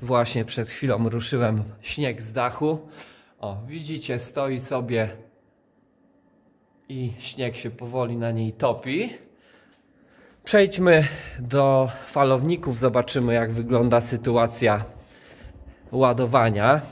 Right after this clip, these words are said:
I kolejno zacznijmy od, przypominam, mamy dzisiaj dwudziesty drugi listopada, godzina dziewiąta, no zegarek, nie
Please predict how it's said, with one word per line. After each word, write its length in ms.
I 80
kolejno 540
zacznijmy 720
od, 360
przypominam, 680
mamy 380
dzisiaj 580
dwudziesty 640
drugi 320
listopada, 840
godzina 580
dziewiąta, 720
no 400
zegarek, 500
nie 320